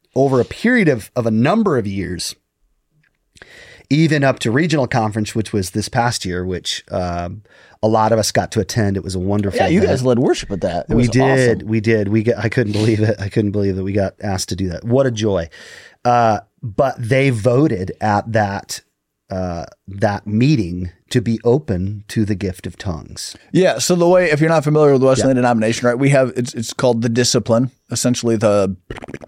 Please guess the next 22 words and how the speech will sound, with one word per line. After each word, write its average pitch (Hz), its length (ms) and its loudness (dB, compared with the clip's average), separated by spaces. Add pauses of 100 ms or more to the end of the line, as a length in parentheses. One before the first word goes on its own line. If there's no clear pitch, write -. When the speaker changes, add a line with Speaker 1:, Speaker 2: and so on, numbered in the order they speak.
(440)
Speaker 2:
I - 60 -12
don't 85 200 -14 (100)
Speaker 1:
Be 208 120 -2
Speaker 2:
con-, 233 80 4
Speaker 1:
like 190 120 0
a 175 60 2
doctrinal 143 560 0
Speaker 2:
constant- 117 80 -2
Speaker 1:
statement. 110 640 -2 (140)
Speaker 2:
Yeah, 165 280 2
the 147 100 -4
constitution 147 840 -4
or 143 80 -4
whatever 131 260 -4
Speaker 1:
Mm-hmm. 110 120 0
Speaker 2:
of 113 300 0
the, 113 240 2
Speaker 1:
Yeah. 131 180 4
Speaker 2:
of 123 120 -2
the 120 80 0
denomination. 107 640 -2
Speaker 1:
Yeah. 85 140 0